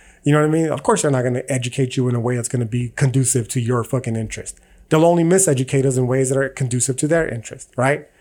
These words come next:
So that's what I mean as to why people immediately dismiss the shit that I have to say as conspiratorial, because it's deep. I know it's deep. It's heavy as fuck. You know what I mean? And it's deeply informed by fucking theory. And most people, you know, unfortunately don't have that fucking ability to sit down and read theory,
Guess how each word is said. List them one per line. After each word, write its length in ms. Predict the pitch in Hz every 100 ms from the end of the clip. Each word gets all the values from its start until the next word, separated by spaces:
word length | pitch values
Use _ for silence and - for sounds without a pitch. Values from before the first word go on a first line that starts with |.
| _ _
So 220 | - 170
that's 280 | 156 165 156
what 80 | 156
I 80 | 139
mean 400 | 147 143 135 -
as 180 | 143 139
to 120 | -
why 260 | 120 135 127
people 340 | 127 147 131
immediately 360 | 127 131 135 123
dismiss 360 | 117 - 139 -
the 80 |
shit 220 | 123 143 135
that 100 | 120
I 60 |
have 140 | 120 123
to 80 | 120
say 140 | 143
as 100 | 127
conspiratorial, 680 | - - 123 110 151 180 131
because 360 | 123 131 127 - _ -
it's 160 | 156 135
deep. 320 | 226 170 -
I 100 | 156
know 140 | 202 190
it's 100 | 120
deep. 240 | 117 113
It's 100 | 123
heavy 200 | 160 165
as 80 | 160
fuck. 340 | 185 147 - -
You 100 | 135
know 60 |
what 80 | 151
I 20 |
mean? 200 | 156 165
And 320 | - 170 147 139 - -
it's 280 | 151 - - _ _
deeply 320 | 131 202 180 160
informed 440 | 147 190 175 139
by 120 | 139
fucking 300 | 139 156 160
theory. 340 | 208 220 104 - _ _ -
And 160 | 156 151
most 220 | 156 151
people, 440 | 175 170 165 165
you 80 | 165
know, 160 | 165 160
unfortunately 420 | 147 - 151 165
don't 200 | 151 151
have 240 | 151 156
that 220 | 143 147 147
fucking 240 | 151 143
ability 360 | 135 147 151 135
to 80 | 127
sit 180 | 151
down 180 | 139 135
and 140 | 127 117
read 200 | 143 143
theory, 360 | 127 123 127